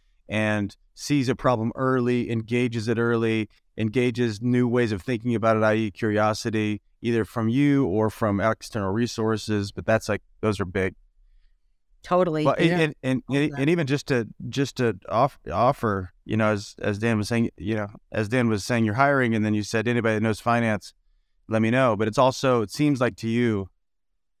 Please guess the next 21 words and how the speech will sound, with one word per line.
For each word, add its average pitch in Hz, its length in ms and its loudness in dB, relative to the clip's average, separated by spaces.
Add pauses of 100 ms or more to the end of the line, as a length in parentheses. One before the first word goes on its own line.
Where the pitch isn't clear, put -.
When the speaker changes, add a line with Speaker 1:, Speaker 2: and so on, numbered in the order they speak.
(280)
Speaker 1:
or 113 60 0
maybe 123 180 2
let 131 120 2
me 123 100 4
ask 104 180 0
a - 40 -20
question. - 380 -4 (280)
Would 127 160 -2
you 131 100 -2
rather 180 360 2
have 143 300 2
someone 147 360 0
that 135 100 -2
had 123 300 -2
those 156 440 0
two 151 460 -2
characteristics 139 1120 -2
and 117 200 0
then 127 160 2
you 135 180 0
could 113 400 -2